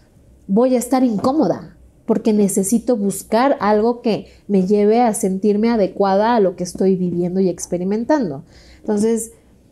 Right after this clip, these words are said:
es esta necesidad de encontrarse a uno mismo porque ya vio que lo otro no funciona. Y pues ahí entra esta parte de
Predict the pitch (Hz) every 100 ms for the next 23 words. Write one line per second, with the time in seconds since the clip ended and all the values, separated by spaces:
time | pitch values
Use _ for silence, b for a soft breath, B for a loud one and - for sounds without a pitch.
0 | _ _ _ - 240 277 262 254 233 202
1 | 196 202 196 202 220 226 214 - 180 175
2 | 175 180 277 311 196 180 175 190 208 262
3 | 262 214 190 180 196 208 220 220 202 170
4 | 185 190 220 202 190 208 202 - 233 233
5 | 165 - - b b b b b _ -
6 | 240 254 262 - - _ _ _ - 208
7 | 196 196 214 208 196 185 185 185 185 185
8 | 185 180 185 196 185 165